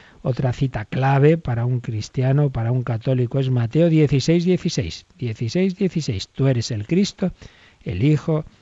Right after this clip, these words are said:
de Dios vivo". La profesión de fe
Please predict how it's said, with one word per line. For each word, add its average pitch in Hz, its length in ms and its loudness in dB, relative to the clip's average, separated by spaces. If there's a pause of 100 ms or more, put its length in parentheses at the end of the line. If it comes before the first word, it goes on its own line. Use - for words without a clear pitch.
(200)
de 104 220 -6
Dios 117 420 0 (460)
vivo". 110 600 0 (340)
La 117 140 -4
profesión 131 560 -2
de 110 120 -2
fe 143 320 0